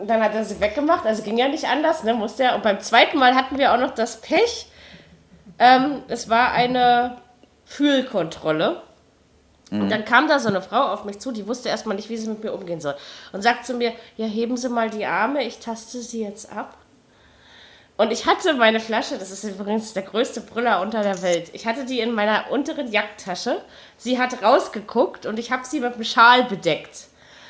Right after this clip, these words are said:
Speaker 1: So, und die Frau tastete mich also ab.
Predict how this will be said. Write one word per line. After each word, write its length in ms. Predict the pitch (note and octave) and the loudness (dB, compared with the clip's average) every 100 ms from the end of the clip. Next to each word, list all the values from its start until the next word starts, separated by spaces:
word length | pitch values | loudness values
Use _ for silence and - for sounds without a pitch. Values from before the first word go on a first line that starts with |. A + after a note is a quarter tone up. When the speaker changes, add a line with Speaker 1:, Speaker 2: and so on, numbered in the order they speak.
| - - | -20 -4
Speaker 1:
So, 380 | A3+ A3+ D#3 - - _ _ | 4 6 6 0 -18 _ _
und 220 | A#3 A3+ | -2 -2
die 80 | A#3+ | -4
Frau 600 | - - A3 D#4+ B4 - - _ _ _ - | -6 4 6 6 4 0 -18 _ _ _ -6
tastete 520 | D4 D#4+ - F#4+ E4+ | -2 -2 -2 -2 0
mich 260 | D4 D4 G3 | -2 0 -2
also 240 | A#3 A3+ | 0 0
ab. 220 | - - | 0 0